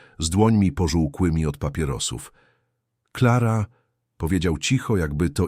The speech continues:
imię wciąż coś w nim poruszało. „Pamiętam ją. Była inna. Zadawała pytania, których nie wolno było zadawać”. Pokazała mu liścik, pokazała notatki z pamiętnika. Rusek długo patrzył, potem wziął głęboki wdech.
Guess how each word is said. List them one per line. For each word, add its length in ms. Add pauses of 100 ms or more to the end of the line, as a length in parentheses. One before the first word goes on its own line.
imię 360
wciąż 360
coś 240
w 80
nim 200
poruszało. 680 (580)
„Pamiętam 560
ją. 280 (500)
Była 220
inna. 460 (680)
Zadawała 460
pytania, 480
których 360
nie 120
wolno 320
było 220
zadawać”. 640 (460)
Pokazała 480
mu 140
liścik, 680 (300)
pokazała 460
notatki 560
z 60
pamiętnika. 760 (560)
Rusek 460
długo 360
patrzył, 540
potem 320
wziął 300
głęboki 500
wdech. 380